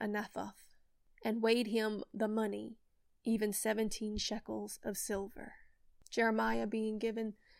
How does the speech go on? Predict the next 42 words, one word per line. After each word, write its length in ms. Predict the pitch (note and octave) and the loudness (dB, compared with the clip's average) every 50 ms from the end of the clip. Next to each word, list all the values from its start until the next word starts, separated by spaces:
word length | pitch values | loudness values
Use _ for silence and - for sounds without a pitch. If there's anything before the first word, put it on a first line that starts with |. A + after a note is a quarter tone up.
| - - - - - | -20 -20 -18 -6 -2
this 200 | A#3 A3 - - | -2 -2 0 2
land 440 | A3+ A3+ A3+ A#3 A#3 A#3 A3+ G#3 - | 2 4 4 4 4 2 2 0 0
and 240 | - G#3+ A3 A#3 A#3+ | -2 -4 -2 -2 -2
the 60 | A3+ | -4
promise 600 | - - - - A#3 A3+ A3+ A3 G#3+ G#3+ A#3 - - | -6 -8 -8 -6 -4 -4 -2 -2 -2 -2 -4 -6 -6
that 240 | - A#3 A3+ G#3+ - | -4 -2 -2 0 0
it 180 | B3 A#3 - - | 0 -2 0 0
would 200 | A3+ A3 G3 F#3+ | -2 -2 0 0
be 120 | A3+ A3 | 0 -2
returned 600 | A3 A3+ G#3 - - A3 A3 A3+ A3+ A3 G#3 - - - - _ _ _ - - | -2 -2 -4 -4 -4 -4 -4 -2 -2 -2 -4 -6 -12 -20 -20 _ _ _ -12 -10
to 100 | - F#3 | -4 0
his 240 | G#3+ A3+ G#3+ G#3+ | 2 2 2 2
righteous 420 | A3 A3 A3 G#3+ - - G#3 - - | 2 0 0 -2 -2 -6 -6 -4 -4
lineage 440 | G#3+ A#3 A#3 A3 G#3+ G#3+ G#3 - - | -2 -2 -2 0 -2 -2 -2 -2 -4
to 200 | - A#3 G#3+ G3+ | -4 -2 -4 -4
possess 560 | - - - G3+ G3+ - A3+ A3+ A3 - - - | -4 -6 -8 -6 -4 -2 -2 -2 -2 -4 -6 -6
it 240 | G#3 G3+ G3 - - _ - - - - - - - _ _ _ _ _ _ | -6 -6 -6 -8 -12 _ -20 -20 -20 -20 -20 -20 -20 _ _ _ _ _ _
was 140 | A3+ A#3 - | -4 -2 0
an 80 | A3+ - | 0 0
answer 580 | - A#3+ A#3+ A#3 A3+ - - G#3+ G3+ G3+ - - _ - | 0 0 0 0 -2 -4 -6 -6 -8 -10 -12 -14 _ -8
to 120 | - A3+ | -6 -6
prayers, 540 | G3+ - - A#3 A3+ A3 G#3 G3 G3+ - - | -6 -6 -4 -4 -4 -2 -2 -4 -6 -8 -8
prayers 340 | - - B3+ B3 B3 A3+ G3+ | 0 4 6 6 6 6 4
that 140 | B3 A3+ | 2 2
had 160 | A#3 A#3+ A3+ G#3 | 2 2 0 0
been 160 | A3+ A3 G#3 | 0 0 0
prayed 420 | - - A#3+ A#3+ A#3 A3+ G3+ - - | 0 0 2 2 2 2 0 -2 -2
even 320 | A#3+ B3 A#3+ B3 A#3 A3 | 0 0 2 0 0 -2
before 640 | G#3+ A3 - - - - B3 B3 A#3 A3 G#3+ G#3 - _ _ - - - - _ | -2 -6 -6 -8 -4 -2 -2 0 0 0 -4 -6 -8 _ _ -20 -20 -20 -4 _
the 80 | - A3 | 0 0
time 340 | - - A#3+ A#3 A3+ A3 | 2 2 2 2 2 4
of 120 | A3 A3 - | 2 2 2
his 180 | - A3+ G#3 | 0 0 -2
prophesying 840 | - - - B3 A#3 - - A3+ - - A3+ G#3+ G#3 G3+ G3+ G3+ G#3+ - | -2 -2 -2 -2 -2 -2 -4 -4 -4 -2 -4 -4 -4 -4 -6 -6 -6 -4
of 140 | - G#3+ G3+ | -4 -2 0
this 180 | A3+ G#3+ G#3+ | 0 -2 -2
coming 400 | - - A3+ G#3+ A3 G#3 G#3 G#3+ | -4 -6 -6 -6 -4 -4 -6 -6
judgment, 560 | G#3 - A3+ A3+ A3 - - - G#3+ - - - | -4 -2 -2 -2 -2 -4 -6 -8 -8 -8 -6 -4
because 320 | A#3 A3 - B3 A3+ A3 | -4 -2 -2 -2 -2 -2
God 280 | - - A#3+ B3 A#3+ A3 | -2 0 0 2 2 2
never 280 | A#3+ A#3+ A#3 A#3+ A3+ | 0 0 0 2 0
delights 720 | A3 F#3+ A#3 A3 G#3+ G#3+ A3+ A3 G#3+ - - - - - | 0 0 0 -2 -2 -2 -4 -6 -6 -8 -10 -14 -16 -16